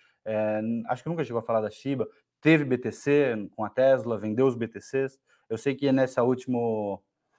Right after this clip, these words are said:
né, ontem, se eu não me engano, foi o anúncio da Tesla, é, trimestral, e, e ele não vendeu nenhum B T C, o-, lógico, né? Ele não,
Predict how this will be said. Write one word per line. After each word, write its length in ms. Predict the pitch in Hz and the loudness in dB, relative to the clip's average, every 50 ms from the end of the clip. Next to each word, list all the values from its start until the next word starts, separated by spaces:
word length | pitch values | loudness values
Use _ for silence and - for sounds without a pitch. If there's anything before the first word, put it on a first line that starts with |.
| _ _ _ _ _ _ _ - - _ _ - | _ _ _ _ _ _ _ -20 -20 _ _ 0
né, 180 | 120 123 131 110 113 117 120 110 - - - | 2 4 4 4 2 -2 -4 -6 -8 -2 2
ontem, 420 | 143 131 165 190 185 - 120 107 | 4 4 4 4 2 -2 -6 -8
se 120 | 107 - 120 | -6 -4 -4
eu 40 | 113 | -2
não 60 | 113 | 0
me 80 | 113 | 0
engano, 400 | 110 101 110 120 120 113 104 - _ _ _ - - | 0 0 -2 -2 -2 -2 -6 -8 _ _ _ -20 -20
foi 560 | _ _ - 113 113 113 110 110 107 107 107 | _ _ -2 0 0 0 0 -2 -4 -4 -2
o 80 | 107 110 | 0 0
anúncio 600 | 113 110 107 113 123 131 127 - - 107 101 95 | 0 0 0 -2 -2 -2 -4 -6 -8 -6 -6 -2
da 140 | 101 110 113 | 0 2 2
Tesla, 580 | 110 - 127 123 143 160 156 151 160 156 151 - _ _ _ _ - | 2 4 4 6 6 6 6 4 0 -2 -4 -6 _ _ _ _ -4
é, 180 | 107 104 101 98 | -2 0 0 0
trimestral, 720 | - - 104 113 113 110 - - 113 120 127 139 143 147 | -2 -2 -2 -2 -2 -2 -2 2 6 8 10 10 8 8
e, 540 | 147 143 143 143 139 135 135 135 135 123 - | 6 4 2 2 0 0 0 0 0 -2 -2
e 400 | - 120 120 120 117 113 113 113 113 | -2 -2 -2 0 0 0 0 0 0
ele 140 | 113 117 | 0 2
não 160 | 113 120 117 117 | 2 0 0 -2
vendeu 240 | 120 113 110 110 | -2 -2 -2 -2
nenhum 160 | 110 113 113 113 | -2 -2 -2 -4
B 120 | 113 113 | -4 -4
T 120 | - 123 | -6 -8
C, 240 | 120 - - 117 117 | -12 -6 -2 2 4
o-, 220 | 113 107 107 107 - | 6 6 6 4 4
lógico, 440 | - 110 113 117 117 113 - - - | 2 2 4 4 4 2 -2 -6 -10
né? 160 | 98 95 101 | -8 -6 -4
Ele 140 | 104 107 107 | -4 -4 -6
não, 200 | 107 107 104 104 | -6 -8 -10 -10